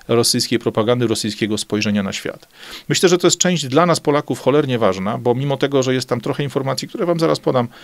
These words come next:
które naprawdę burzą krew i które sprawiają, że człowieka ciężki szlak trafia, bo, bo mamy,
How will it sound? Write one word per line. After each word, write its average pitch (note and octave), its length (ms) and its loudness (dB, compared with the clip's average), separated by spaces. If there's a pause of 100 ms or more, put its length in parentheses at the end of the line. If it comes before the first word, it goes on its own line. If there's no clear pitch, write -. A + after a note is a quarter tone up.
(240)
które B2 180 0
naprawdę B2 440 2
burzą G#2+ 320 -2
krew G#2+ 320 -2
i G#2 40 -12
które A2 160 -4
sprawiają, A2+ 440 0
że A2 100 -4
człowieka A2 300 -2
ciężki A2 340 -4
szlak - 280 -2
trafia, G2+ 380 -4
bo, G2+ 280 -2
bo G#2 140 -4
mamy, G#2 360 0